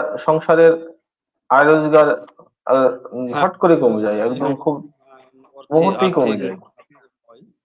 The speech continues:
Speaker 2: হুম, তবে এবার
Speaker 1: হুম,
Speaker 2: আমি
Speaker 1: হুম, হুম।
Speaker 2: দেখেছি যে সমস্ত মুরগিগুলো অসুস্থ হচ্ছে, সেগুলো কিন্তু ভাইরাস জাতীয় রোগ এখনো আমার চোখে পড়েনি। আর যে, যেগুলো
Speaker 1: হুম।
Speaker 2: হচ্ছে,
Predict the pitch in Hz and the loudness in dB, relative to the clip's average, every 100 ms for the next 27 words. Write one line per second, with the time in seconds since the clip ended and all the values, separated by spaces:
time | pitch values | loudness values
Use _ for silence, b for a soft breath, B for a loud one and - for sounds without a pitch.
0 | _ _ - 156 - b b - 139 170 | _ _ -16 -14 -16 b b -6 -4 -4
1 | 170 170 175 175 175 180 208 156 165 160 | -6 -4 -2 -2 -4 -6 -8 -6 -8 -8
2 | 139 151 165 _ 160 165 - 160 147 151 | -10 -12 -14 _ -20 -20 -14 -10 -8 -8
3 | 160 156 131 123 139 139 147 147 143 143 | -8 -6 -6 -6 -8 -12 -14 -12 -12 -10
4 | 156 160 160 160 165 160 117 107 131 143 | -12 -8 -6 -6 -6 -8 -10 -8 -6 -4
5 | 160 151 156 160 160 147 156 160 160 165 | -4 -6 -10 -8 -8 -6 -8 -8 -10 -10
6 | 165 165 156 139 151 147 156 160 160 151 | -8 -8 -8 -8 -8 -10 -12 -12 -8 -6
7 | 135 104 90 b b b b - 127 127 | -6 -10 -18 b b b b -12 -12 -12
8 | 127 135 131 143 160 185 156 175 180 | -12 -10 -8 -6 -4 -4 -4 -6 -6